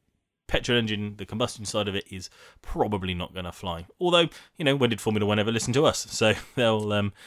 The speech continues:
they'll probably all be solar powered by, uh, twenty seventeen. You heard it here first. Um, <laughs> back to Austria. Uh, Felipe Nasr rounded out,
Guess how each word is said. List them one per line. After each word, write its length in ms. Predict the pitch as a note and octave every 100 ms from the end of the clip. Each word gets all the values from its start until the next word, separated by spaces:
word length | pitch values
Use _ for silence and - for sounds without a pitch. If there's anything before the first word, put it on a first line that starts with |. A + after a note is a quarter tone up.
| - -
they'll 140 | G#2
probably 320 | G#2+ G#2 G2+
all 60 | G2
be 100 | F#2
solar 280 | - E2+ D#2+
powered 340 | E2+ E2 D#2+
by, 200 | D#2+ D#2 D#2
uh, 100 | D#2+
twenty 240 | - D#2+
seventeen. 520 | - E2 E2+ F#2 G2+
You 100 | E2+
heard 160 | F2+ F2
it 120 | E2+
here 120 | F#2+
first. 400 | - D#2+ - - - - - - -
Um, 380 | A2 A2+ A2 - _ _ _ _
<laughs> 360 | _ B2 - F3 B2+
back 200 | F#3+ D#3
to 340 | - D3 C3 -
Austria. 520 | D3+ - A2 A#2+ D3 - - -
Uh, 480 | A#2 A#2+ A#2 A2+ A#2
Felipe 300 | - F3+ F3+
Nasr 340 | F#3 G3+ D#3
rounded 400 | C#3+ C#3 C3 B2
out, 340 | B2 - -